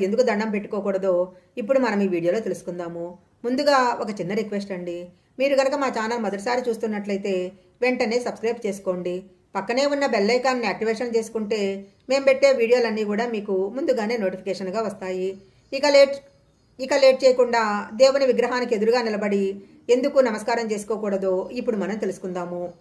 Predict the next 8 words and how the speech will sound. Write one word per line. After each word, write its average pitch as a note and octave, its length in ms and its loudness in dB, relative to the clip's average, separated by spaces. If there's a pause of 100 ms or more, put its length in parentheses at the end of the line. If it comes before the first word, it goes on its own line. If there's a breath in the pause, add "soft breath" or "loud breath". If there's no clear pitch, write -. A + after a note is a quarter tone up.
(140)
దేవాలయంలో C#4+ 600 6 (300)
దేవుని A#3+ 260 4
విగ్రహాన్ని C#4 400 2
ప్రతిష్ఠ G#3+ 420 -2
చేసే B3 220 6
సమయంలో G#3+ 480 0 (480 loud breath)
ఎన్నో A#3 320 0
శక్తులను A#3+ 520 2